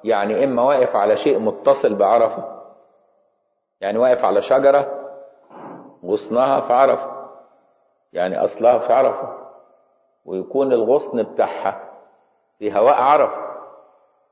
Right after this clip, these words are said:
ما يكونش الغصن بتاعها خارج عرفة، فهمت؟ وبالتالي لو كان راكب طيارة وعدى على هواء عرفة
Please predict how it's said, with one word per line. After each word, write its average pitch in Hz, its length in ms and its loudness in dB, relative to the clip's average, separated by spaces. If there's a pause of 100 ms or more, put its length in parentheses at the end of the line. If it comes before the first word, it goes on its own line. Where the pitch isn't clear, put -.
(120)
ما 85 80 -12
يكونش 113 300 -4
الغصن 107 340 0
بتاعها 123 240 0
خارج 127 260 4
عرفة، 135 360 4 (1600)
فهمت؟ 117 300 -4 (280)
وبالتالي 113 680 0
لو 104 160 2
كان 120 200 0
راكب - 320 0
طيارة 120 420 4
وعدى 113 360 2
على 101 220 0
هواء 104 300 4
عرفة 104 560 -2